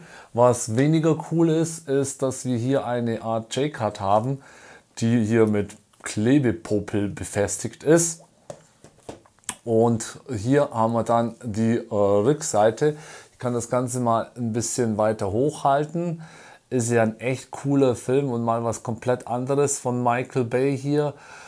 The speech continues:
mit zwei mega coolen Schauspielern, die richtig gut harmonieren. Vor allem, wenn es ums Training dann auch geht. Und was halt auch mega geil ist, ist, dass hier deutscher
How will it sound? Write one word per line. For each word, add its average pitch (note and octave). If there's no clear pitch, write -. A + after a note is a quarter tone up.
mit G#2+
zwei G#2+
mega A2+
coolen A2
Schauspielern, G#2+
die G#2+
richtig A2
gut -
harmonieren. A2
Vor -
allem, A2
wenn A#2
es -
ums A2+
Training C#3+
dann C#3
auch B2+
geht. B2
Und G#2+
was A#2
halt A2+
auch A2
mega A2
geil G2
ist, F#2+
ist, G2
dass E2+
hier G#2+
deutscher G#2